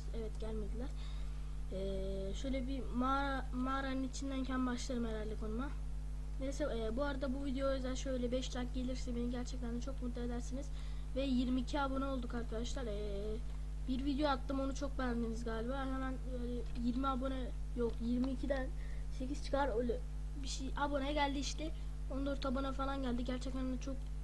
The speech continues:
yani sevindim. Ee, neyse bugün favorileri ne yapacağız abi ya? Neyse. Ee, şöyle bir yemeğimizi yiyelim aga. Biraz aşağı doğru, doğru ineceğim de biraz.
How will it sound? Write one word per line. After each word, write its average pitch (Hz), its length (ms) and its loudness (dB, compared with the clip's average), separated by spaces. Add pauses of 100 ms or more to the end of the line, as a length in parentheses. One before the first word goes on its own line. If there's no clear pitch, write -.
yani 233 180 0
sevindim. 254 480 2 (840)
Ee, 190 380 -2
neyse 277 440 0
bugün 269 280 0
favorileri 254 440 0
ne 254 40 0
yapacağız 247 360 -2
abi 247 240 -2
ya? - 120 -2 (320)
Neyse. 247 300 0 (640)
Ee, 208 240 0
şöyle 247 420 0 (460)
bir 240 140 -2 (100)
yemeğimizi 233 520 0
yiyelim 226 320 0
aga. 220 260 -2 (1500)
Biraz 240 140 0
aşağı 254 360 0
doğru, 254 200 0
doğru 254 180 4
ineceğim 254 420 2
de 220 100 0
biraz. - 300 -2